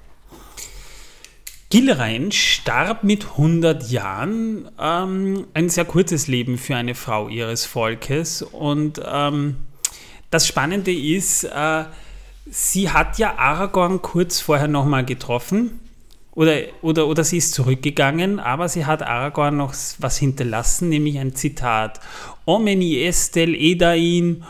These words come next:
uchebin estel amin." Das bedeutet so viel wie,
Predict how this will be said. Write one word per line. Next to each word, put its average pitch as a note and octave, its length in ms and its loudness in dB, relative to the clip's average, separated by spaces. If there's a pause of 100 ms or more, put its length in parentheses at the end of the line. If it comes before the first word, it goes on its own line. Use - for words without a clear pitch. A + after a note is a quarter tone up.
(300)
uchebin F#3+ 1080 4
estel D#3+ 640 4
amin." C#3+ 640 4
Das A#2+ 160 -8
bedeutet C#3+ 400 -2
so C#3 80 -4
viel C#3+ 220 0
wie, C#3 120 2